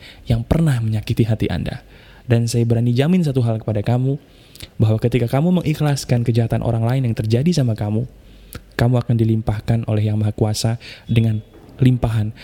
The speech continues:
yang berlimpah-limpah. Saya janji itu. Dan hal yang kamu rasakan sekarang itu sama seperti yang saya rasakan beberapa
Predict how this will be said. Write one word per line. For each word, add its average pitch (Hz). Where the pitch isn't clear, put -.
yang 131
berlimpah-limpah. 101
Saya -
janji 107
itu. -
Dan 160
hal 202
yang 180
kamu 165
rasakan 147
sekarang 143
itu 147
sama 160
seperti 143
yang 131
saya 120
rasakan 131
beberapa 110